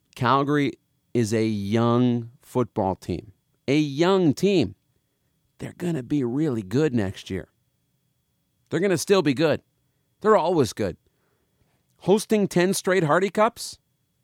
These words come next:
Yeah, they're good. It's a rite of passage. It's just regular. It's just what you expect to see Calgary in the Hardy Cup. But you didn't expect Saskatchewan. As a matter of fact, back in August,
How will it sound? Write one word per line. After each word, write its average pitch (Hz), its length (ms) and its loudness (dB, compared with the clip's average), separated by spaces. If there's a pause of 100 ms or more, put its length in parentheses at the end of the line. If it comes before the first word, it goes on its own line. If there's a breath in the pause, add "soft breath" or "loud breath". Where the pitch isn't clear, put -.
(580)
Yeah, 147 220 2
they're 156 120 2
good. 139 340 0 (1700)
It's - 440 -4
a - 60 -2
rite 147 220 2
of 120 40 -2
passage. 139 460 -2
It's 107 100 -8
just 123 140 -8
regular. 123 400 2
It's 101 140 -2
just 139 120 -8
what 147 100 -2
you 143 60 0
expect - 480 -2 (460 soft breath)
to - 100 -12
see 139 160 -2
Calgary 131 400 0
in 117 60 0
the 110 80 0
Hardy 110 220 0
Cup. - 240 -4 (1400)
But - 160 -6
you 107 60 -4
didn't 160 280 0
expect - 480 -6
Saskatchewan. 127 720 -4 (2500)
As 117 160 -2
a 131 40 2
matter 147 240 2
of 110 80 0
fact, 143 280 0
back 139 260 0
in 123 80 2
August, 120 520 -2